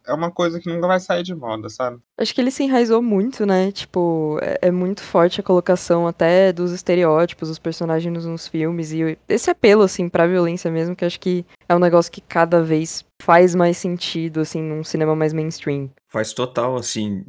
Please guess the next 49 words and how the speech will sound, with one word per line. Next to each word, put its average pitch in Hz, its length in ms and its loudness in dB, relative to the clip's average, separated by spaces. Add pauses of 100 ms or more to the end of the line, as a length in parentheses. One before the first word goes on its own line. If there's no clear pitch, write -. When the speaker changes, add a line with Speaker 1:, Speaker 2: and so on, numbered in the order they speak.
(100)
Speaker 3:
e 101 760 -2 (420)
esse - 160 -4
negócio 151 280 0
de - 60 -2
serial 123 320 4
killers 120 440 -2
é 110 100 2
uma, 110 260 -2
uma 107 240 -4
coisa 117 220 -2
que 123 80 -4
acompanha 131 460 2
muitas 123 340 0
pessoas, 113 540 4
né? 107 100 0
Elas 104 220 0
sempre 113 580 -4 (100)
ficam 110 280 -6
curiosas 113 580 4
a 110 80 4
respeito. 110 520 -4 (140)
Speaker 2:
É, 190 280 10
tipo - 220 0
aquelas 220 280 6
séries, 190 420 4
né, 160 200 -2
de, 151 260 -8
de 151 160 -12
serial 160 300 0
killer, 156 240 2
só 180 100 -4
que - 100 -6
nesse 170 220 0
caso 180 260 4
ainda 190 240 4
bem 190 200 2
que 202 100 0
é, 185 160 6
tipo, - 240 -12
ficcional, 185 880 4 (140)
porque - 140 2
imagina 202 400 6
um 120 60 4
Speaker 3:
Sim. - 60 -2
Speaker 2:
Fred 180 280 4
Krueger 185 380 4
da 175 140 4
vida, 175 320 -2
assim. 180 320 -2